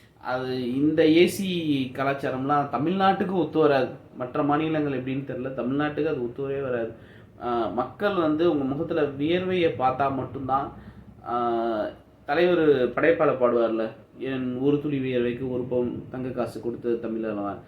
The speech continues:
அந்த மாதிரி உங்க முகத்தை வியர்வையை பார்த்தா மட்டும்தான் ஓட்டு விழும். ஏசியில் இருக்க வரைக்கும் ஓட்டு விழவே விழாது. தயவு செய்து களத்துக்கு வாங்க. எப்-,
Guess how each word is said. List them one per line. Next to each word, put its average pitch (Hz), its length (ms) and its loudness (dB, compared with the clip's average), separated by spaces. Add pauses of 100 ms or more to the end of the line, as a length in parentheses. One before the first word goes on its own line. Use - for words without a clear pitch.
(220)
அந்த 127 220 -4
மாதிரி 143 200 0
உங்க 135 200 0
முகத்தை 160 480 2
வியர்வையை 165 600 0 (100)
பார்த்தா 123 420 -2
மட்டும்தான் 147 880 -4 (300)
ஓட்டு 139 360 -4
விழும். 110 340 -2 (1000)
ஏசியில் 170 360 -4
இருக்க 127 320 -2
வரைக்கும் 123 300 0
ஓட்டு 127 220 -4
விழவே 123 380 0
விழாது. 120 500 -2 (380)
தயவு 165 280 2
செய்து 185 220 -4
களத்துக்கு 156 460 -4
வாங்க. 120 460 0 (720)
எப்-, 165 260 -10